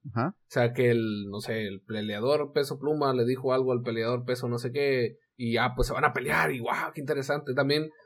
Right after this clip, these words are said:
Speaker 2: justamente lo mismo con los youtubers. Creo que una de las más vistas es unas peleas que han estado pasando últimamente entre youtubers.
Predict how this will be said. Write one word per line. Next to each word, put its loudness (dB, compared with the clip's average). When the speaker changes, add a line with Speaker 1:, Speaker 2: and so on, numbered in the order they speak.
Speaker 2:
justamente 6
lo 6
mismo 2
con 2
los 4
youtubers. 0
Creo 2
que 2
una 2
de 6
las 4
más 0
vistas -2
es -6
unas 0
peleas 4
que 2
han 4
estado 2
pasando 0
últimamente 0
entre 2
youtubers. -6